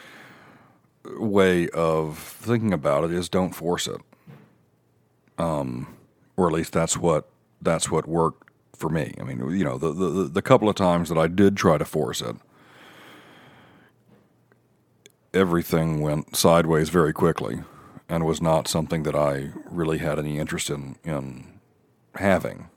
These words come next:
Um, but,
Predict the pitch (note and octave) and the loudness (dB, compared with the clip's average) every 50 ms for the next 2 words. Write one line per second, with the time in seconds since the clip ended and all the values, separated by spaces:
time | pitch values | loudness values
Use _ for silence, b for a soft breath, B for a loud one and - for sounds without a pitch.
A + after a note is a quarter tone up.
0 | _ _ _ _ _ _ _ _ _ _ _ - F#2 F2 E2 D#2 D2+ D2 B1+ A#1+ | _ _ _ _ _ _ _ _ _ _ _ 0 0 2 2 2 0 -2 -4 -6
1 | A1+ A1 - - B B B B B B B B B B B B B B B - | -10 -14 -16 -18 B B B B B B B B B B B B B B B -6
2 | F#2 E2+ F#2+ F2 E2 D#2+ D2+ - _ | 0 4 6 6 6 4 2 0 _